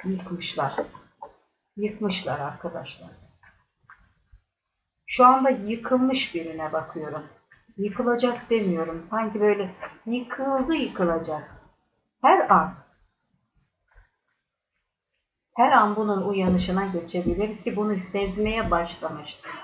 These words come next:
Ay kartında sezgilerin de artık arttığı, sezgilerine artık güveniyor ve neyin ne olduğunu, arkadan dönen işlerin,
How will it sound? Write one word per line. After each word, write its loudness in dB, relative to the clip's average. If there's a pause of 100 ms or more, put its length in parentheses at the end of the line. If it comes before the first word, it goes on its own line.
Ay 4
kartında 0
sezgilerin -2
de 0 (380)
artık 0
arttığı, 0 (1000)
sezgilerine -2
artık -2
güveniyor 0
ve -2
neyin 0
ne 2
olduğunu, 0
arkadan 0
dönen -2
işlerin, -4